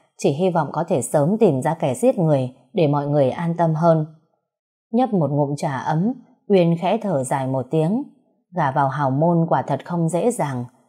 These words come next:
Từ lúc đặt chân vào đây, cô liên tục gặp mấy chuyện không may và cả những thứ không thể lường trước. Cố quên đi những gì liên quan đến cái chết của Thu, Uyên lại nhớ tới thái độ Hương đối với cô khi nãy. Sự căm ghét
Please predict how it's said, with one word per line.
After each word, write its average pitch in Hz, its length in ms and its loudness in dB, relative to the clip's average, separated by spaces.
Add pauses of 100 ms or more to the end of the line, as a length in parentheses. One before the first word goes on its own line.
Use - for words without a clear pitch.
(220)
Từ 175 120 4
lúc 240 160 4 (120)
đặt 151 140 0
chân 214 200 0
vào 160 200 0
đây, 175 300 0 (240)
cô 226 120 2
liên 214 240 2
tục 175 180 0
gặp 147 160 -2
mấy 143 200 0
chuyện 196 240 -2
không 170 260 -2
may 165 260 0 (360)
và 156 100 0
cả 139 160 0
những 143 220 -2
thứ 185 280 2
không 202 240 -2
thể 139 160 -2
lường 131 320 0
trước. 269 260 0 (800)
Cố 165 220 4
quên 202 180 2
đi 170 160 2
những 180 220 0
gì 165 180 2
liên 160 260 0
quan 170 200 -2
đến 156 180 0
cái 170 180 0
chết 269 220 4
của 147 240 0
Thu, 170 360 2 (320)
Uyên 214 160 2
lại 143 140 -4
nhớ 151 220 0
tới 170 180 2
thái 170 240 -6
độ 196 240 2
Hương 170 320 2
đối 160 140 4
với 196 180 0
cô 196 140 2
khi 170 200 0
nãy. 165 360 -2 (720)
Sự - 160 2
căm 160 220 0
ghét 214 140 4